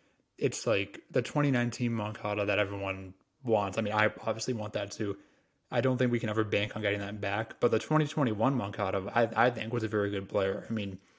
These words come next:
he was a four-win player. He was one of the most valuable third basemen in baseball. I think the people who were unhappy with that season were, are unhappy because it wasn't the twenty nineteen power hitting version, which, which I understand, but at the same time,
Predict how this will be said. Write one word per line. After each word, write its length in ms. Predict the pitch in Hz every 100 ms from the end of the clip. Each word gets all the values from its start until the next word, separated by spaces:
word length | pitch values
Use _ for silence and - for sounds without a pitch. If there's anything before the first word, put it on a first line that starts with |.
| _ _
he 140 | - 117
was 180 | 104
a 100 | 101
four-win 720 | 95 117 - 131 120 113 107 101
player. 400 | 117 101 104 104
He 80 |
was 140 | 104 101
one 140 | 107
of 80 | 104
the 80 | 104
most 160 | 101
valuable 460 | 107 98 104 98 107
third 240 | - 107
basemen 360 | 101 98 - 107
in 120 | 98
baseball. 560 | 98 98 - 107 98 - - _ -
I 60 | 123
think 160 | 123
the 40 | -
people 260 | 123 127
who 80 | 113
were 160 | 110 123
unhappy 340 | 110 113 110
with 160 | 104 104
that 160 | 104
season 460 | - 113 104 98 98 _ _ _ _ -
were, 180 | 123 117
are 160 | 120
unhappy 320 | 113 113 104 110
because 360 | 110 - 104
it 80 | 107
wasn't 380 | 104 104 98 101
the 80 | 104
twenty 260 | - 110
nineteen 680 | 101 98 92 - 107 95 95 -
power 340 | - 101 98
hitting 340 | 104 80 80 135 - - -
version, 340 | 127 107 117
which, 140 | 139 160
which 180 | 170
I 60 | 175
understand, 480 | 165 156 - 117 107
but 60 |
at 60 | 110
the 80 | 117
same 240 | - 127
time, 340 | 113 113 101